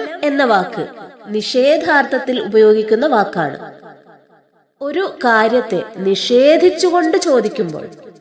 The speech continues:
അലം എന്ന വാക്ക് ഉപയോഗിക്കുന്നു. ഇങ്ങനെ ആ എന്ന അക്ഷരം ചോദ്യരൂപത്തിൽ ഉപയോഗിക്കപ്പെട്ടിട്ടുള്ള പല സ്ഥലങ്ങളും നമുക്ക് ഖുർആനിൽ കാണാൻ സാധിക്കും. സൂറത്തുൽ മാഊനിന്റെ തുടക്കത്തിൽ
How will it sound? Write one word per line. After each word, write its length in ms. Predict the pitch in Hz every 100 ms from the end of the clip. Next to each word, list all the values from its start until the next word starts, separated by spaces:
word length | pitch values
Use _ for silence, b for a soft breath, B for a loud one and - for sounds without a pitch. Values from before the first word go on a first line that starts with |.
| -
അലം 260 | 269 277 277 262 285
എന്ന 140 | 226 220 196
വാക്ക് 260 | 185 - - -
ഉപയോഗിക്കുന്നു. 600 | 190 170 156 156 151 147 143 - - 147 _ _ _ _ _ _ _ _ _ _ 330
ഇങ്ങനെ 280 | 370 269 302 - 294 370 302
ആ 20 | 381 392 349
എന്ന 180 | 294 294 285 - 226
അക്ഷരം 420 | - - 214 156 - -
ചോദ്യരൂപത്തിൽ 960 | 185 202 233 240 359 285 240 240 254 240 - 208
ഉപയോഗിക്കപ്പെട്ടിട്ടുള്ള 1000 | 208 208 208 226 214 202 202 202 185 185 - 190
പല 140 | 214 254 330
സ്ഥലങ്ങളും 600 | 226 226 196 202 214 170 - 190 202
നമുക്ക് 260 | 202 202 202
ഖുർആനിൽ 440 | 202 - 190 185 180 -
കാണാൻ 280 | 175 170 170 170
സാധിക്കും. 400 | 160 156 160 160 160 156 156 160 156 _ 160 _ _ _ _ _ _ _
സൂറത്തുൽ 500 | - 294 311 330 330 311 220 226
മാഊനിന്റെ 920 | 220 233 - 294 320 302 277 240 226 - 220
തുടക്കത്തിൽ 640 | 190 190 - 196 -